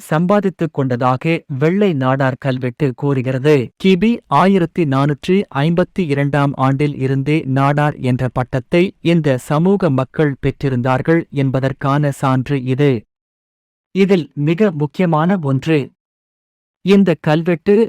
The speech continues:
வேளாளர் சாதியினரால் எழுதப்பட்டது. கிபி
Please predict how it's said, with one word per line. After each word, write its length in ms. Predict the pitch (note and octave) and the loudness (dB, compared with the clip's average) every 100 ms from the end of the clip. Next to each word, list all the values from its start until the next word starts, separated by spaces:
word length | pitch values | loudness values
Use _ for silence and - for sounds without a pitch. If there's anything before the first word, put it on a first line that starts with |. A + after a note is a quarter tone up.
| C3+ | 0
வேளாளர் 520 | D3 D#3+ D#3 D3+ D3 | 0 2 2 0 -4
சாதியினரால் 760 | - D3 C#3+ C3+ C3 C3 C#3 B2+ - | -2 0 0 0 -2 0 0 -2 -2
எழுதப்பட்டது. 720 | D3+ C3+ B2 C3 - C3+ D3+ A#2 - _ _ - | -2 0 -4 -4 -2 2 2 2 -6 _ _ 0
கிபி 300 | F#3+ F3+ | 2 2